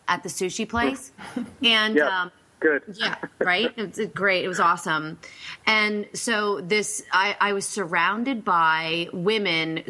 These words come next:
Speaker 1: who are, like, all healers in different genres, right? And this one
Speaker 2: Healers
Speaker 1: woman
Speaker 2: like freaky, psycho, you know,
Speaker 1: Yes,
Speaker 2: Cleo,
Speaker 1: like
Speaker 2: the
Speaker 1: the
Speaker 2: psychic
Speaker 1: awesome
Speaker 2: healer type
Speaker 1: kind.
Speaker 2: freak?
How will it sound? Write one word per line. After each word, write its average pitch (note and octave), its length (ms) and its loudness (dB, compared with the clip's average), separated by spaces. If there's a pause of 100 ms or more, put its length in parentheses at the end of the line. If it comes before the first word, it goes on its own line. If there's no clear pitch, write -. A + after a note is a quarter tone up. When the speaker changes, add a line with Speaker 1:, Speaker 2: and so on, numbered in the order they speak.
(120)
Speaker 1:
who F3 560 0
are, E3+ 480 4
like, E3+ 260 0 (220)
all F3+ 360 4
healers - 1000 -2 (500)
in F3 220 0
different D#3+ 480 0 (440)
genres, D3+ 640 0
right? E3 280 2 (640)
And G3+ 160 2
this F#3+ 160 -8
one F#3+ 120 2
Speaker 2:
Healers C4 140 4 (160)
Speaker 1:
woman B3+ 60 -10
Speaker 2:
like G#3+ 160 0 (160)
freaky, A#3 420 0 (240)
psycho, G3 580 0 (360)
you F#3 80 -2
know, D#3 260 -2 (380)
Speaker 1:
Yes, D#3 140 -2 (400)
Speaker 2:
Cleo, G#3+ 200 0
Speaker 1:
like G3 200 -4
Speaker 2:
the G3+ 80 -2
Speaker 1:
the G3+ 60 4
Speaker 2:
psychic G3 80 0
Speaker 1:
awesome A3 380 2
Speaker 2:
healer A#3+ 120 -2
type F#3 200 2
Speaker 1:
kind. D3+ 140 -2
Speaker 2:
freak? D3 160 -6